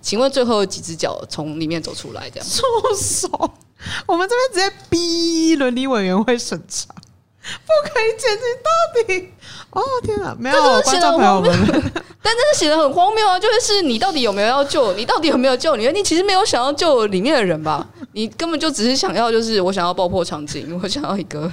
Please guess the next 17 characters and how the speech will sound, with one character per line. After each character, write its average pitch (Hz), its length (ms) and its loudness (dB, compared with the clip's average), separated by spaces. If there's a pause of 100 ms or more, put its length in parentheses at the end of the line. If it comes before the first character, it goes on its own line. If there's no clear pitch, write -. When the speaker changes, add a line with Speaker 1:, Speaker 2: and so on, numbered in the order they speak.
(120)
Speaker 2:
没 269 120 0
有 254 180 0
在 240 200 -2
管 226 220 2
人 180 140 0
质。 202 160 0
Speaker 1:
超 - 0 -
级 - 140 -8
爆 190 140 2
炸 190 160 0
困 180 300 -2
惑， 156 360 -6 (220)
或 480 140 0
者 302 80 0
是 370 120 2
可 294 120 2
能 190 120 4